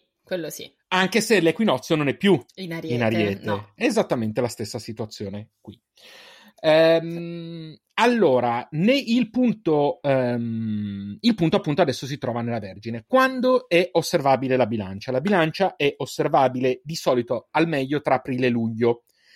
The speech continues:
Speaker 2: quindi appena passato il tempo. Eh,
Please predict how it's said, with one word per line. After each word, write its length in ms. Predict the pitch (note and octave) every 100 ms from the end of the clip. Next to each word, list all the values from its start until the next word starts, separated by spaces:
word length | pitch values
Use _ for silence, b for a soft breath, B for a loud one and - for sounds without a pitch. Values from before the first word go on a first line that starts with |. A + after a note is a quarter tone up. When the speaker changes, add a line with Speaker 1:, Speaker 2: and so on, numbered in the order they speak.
| b b
Speaker 2:
quindi 200 | C#3+ C#3+
appena 220 | - D#3+
passato 640 | D#3 - A2+ G#2 - G#2+ - _ _ _ -
il 180 | A2
tempo. 480 | G#2+ F#2+ F#2+ - G#2 _ b b b b b
Eh, 540 | C3+ C3+ B2+ B2+